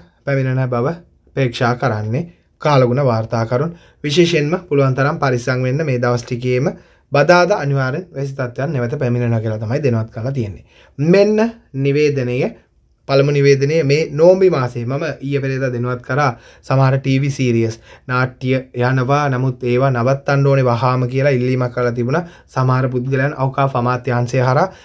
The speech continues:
මෙන්න නිල නිවේදනය ප්‍රකාශ කරලා තියෙනවා. සමහර, ආ, නාට්‍ය කියන්නේ ටීවී සීරීස් මේ නෝම්බි මාසය ඇතුළ මේ, ආ, විශේෂ මාසයක් නිසා මෙන්න මේ මාසය ඇතුළ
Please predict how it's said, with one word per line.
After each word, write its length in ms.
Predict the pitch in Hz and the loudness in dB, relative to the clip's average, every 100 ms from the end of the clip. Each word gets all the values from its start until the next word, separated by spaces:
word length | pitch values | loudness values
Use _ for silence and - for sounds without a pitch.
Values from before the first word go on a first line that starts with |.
| - | -10
මෙන්න 260 | 151 185 202 196 | 2 4 6 4
නිල 160 | 165 165 | 4 4
නිවේදනය 540 | 156 147 147 139 135 139 | 2 0 0 0 0 -2
ප්‍රකාශ 420 | 127 117 120 117 | -4 -4 -4 -4
කරලා 300 | 120 123 123 | -4 -2 -2
තියෙනවා. 420 | 127 135 143 175 185 - - | -2 -2 0 -2 -4 -14 -6
සමහර, 500 | 151 156 165 165 156 113 _ _ | -2 2 4 4 4 0 _ _
ආ, 260 | 120 117 120 | -4 -2 0
නාට්‍ය 440 | 123 117 117 113 107 - | 0 -2 -4 -12 -12 -4
කියන්නේ 300 | 120 135 143 | -2 0 -2
ටීවී 320 | 143 143 139 | 0 0 0
සීරීස් 560 | 139 123 117 107 110 - - _ | 0 0 2 0 -4 -12 -20 _
මේ 140 | 147 151 | -2 0
නෝම්බි 340 | 147 160 175 | 2 4 4
මාසය 380 | 170 135 127 131 | 4 2 2 0
ඇතුළ 280 | 113 123 127 170 - _ - | 0 0 2 0 -2 _ -8
මේ, 220 | 135 135 - _ _ - | -4 -4 -6 _ _ -8
ආ, 220 | 117 117 | -2 0
විශේෂ 340 | 117 139 127 | 0 0 2
මාසයක් 580 | 139 127 120 123 117 - | 2 0 0 -2 -4 -4
නිසා 340 | 127 127 151 185 - - | -4 -2 0 0 -2 -16
මෙන්න 360 | - 143 156 160 | -6 -4 -2 0
මේ 140 | 156 | 0
මාසය 400 | 147 127 120 131 | 2 2 2 2
ඇතුළ 280 | 123 120 135 | 0 0 0